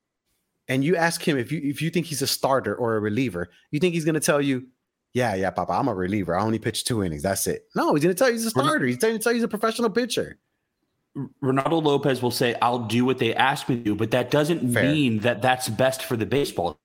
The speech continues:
Speaker 2: team. Like, Ronaldo Lopez has transitioned into a dominant relief pitcher. You're
Speaker 1: Okay.
Speaker 2: not going to trade for somebody to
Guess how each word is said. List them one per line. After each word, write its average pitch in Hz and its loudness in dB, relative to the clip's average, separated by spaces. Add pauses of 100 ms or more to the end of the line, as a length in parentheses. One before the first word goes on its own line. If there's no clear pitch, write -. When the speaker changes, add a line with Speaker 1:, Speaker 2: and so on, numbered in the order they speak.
Speaker 2:
team. - -12 (260)
Like, 127 -2
Ronaldo 147 2
Lopez 123 -2 (200)
has 123 -4
transitioned 156 -2 (220)
into 156 0
a 110 -2
dominant 151 2 (180)
relief 123 0
pitcher. 107 -2 (260)
You're 131 0
Speaker 1:
Okay. 127 0
Speaker 2:
not 151 2
going 175 2
to 147 2
trade 190 -2
for 147 0
somebody 101 0 (280)
to 107 -4